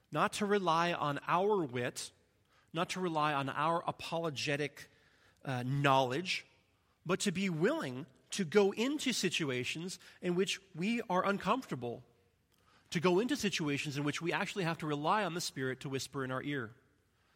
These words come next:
to go into situations which we know we're going to look foolish.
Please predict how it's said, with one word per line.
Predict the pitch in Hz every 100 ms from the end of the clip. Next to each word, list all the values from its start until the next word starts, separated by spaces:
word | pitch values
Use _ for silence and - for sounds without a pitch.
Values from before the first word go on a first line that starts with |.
| _ _ _ _ _ _ _ _ _ _ _
to | -
go | 170 196
into | 254 285
situations | 254 - 147 139 175 156
which | 143
we | 156 165
know | 170 233
we're | 214
going | 151 147
to | 147 160
look | 127 -
foolish. | - 214 226 135 104 - -